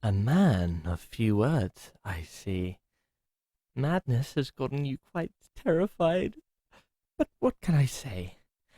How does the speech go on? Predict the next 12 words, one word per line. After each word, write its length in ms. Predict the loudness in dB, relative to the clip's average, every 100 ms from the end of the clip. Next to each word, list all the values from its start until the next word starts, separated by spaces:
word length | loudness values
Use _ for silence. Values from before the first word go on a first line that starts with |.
| -14 -2
Our 180 | 0 0
packages 800 | -4 -10 -6 -6 -4 -6 -6
must 480 | -4 2 2 2 -2 -2
always 540 | 0 2 0 0 -4
be 200 | 0 2
in 140 | 2 2
perfect 500 | 2 2 2 -4 _
condition, 600 | 2 4 2 2 0 -2 _ _ -20 -20 _
just 360 | 2 2 0 -12 -12
how 160 | -6 -6
the 200 | -6 -8 -6
young 400 | -2 0 0 -2